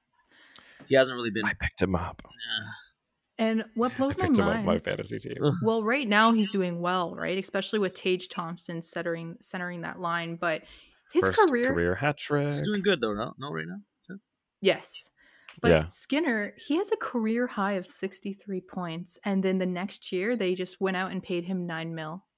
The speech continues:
Speaker 3: Like, come on, this management team, like, what are you thinking?
Speaker 2: To be fair, it's exactly the same thing that Minnesota did with Kirill Kaprizov, and that turned out to be a fabulous idea.
Speaker 1: Yeah.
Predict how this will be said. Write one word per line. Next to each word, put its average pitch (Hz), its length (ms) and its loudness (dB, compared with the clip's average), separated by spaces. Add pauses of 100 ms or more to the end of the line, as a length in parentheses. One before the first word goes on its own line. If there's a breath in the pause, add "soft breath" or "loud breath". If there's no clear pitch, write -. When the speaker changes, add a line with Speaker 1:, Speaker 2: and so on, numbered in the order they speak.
(420)
Speaker 3:
Like, 196 300 4
come 269 300 8
on, 254 500 8
this 202 220 0
management 220 500 2
team, 185 240 -4
like, 180 180 -6
what 196 140 -4
are 214 40 -4
you 220 140 -2
thinking? 190 720 -4 (840 loud breath)
Speaker 2:
To - 100 -4
be 160 160 -2
fair, 87 640 0 (140)
it's 117 180 0
exactly 131 380 2
the 95 100 0
same 98 240 0
thing 101 240 -2
that 69 100 0
Minnesota 82 460 0
did 76 140 -8
with 80 140 -6
Kirill 85 220 0
Kaprizov, 76 720 -2
and 76 400 -4 (120)
that - 240 -2
turned 82 200 -2
out 76 160 -2
to - 80 -10
be 76 320 -2 (120)
a 71 180 -6
fabulous 73 580 -4
idea. - 360 -14 (420 soft breath)
Speaker 1:
Yeah. 120 220 2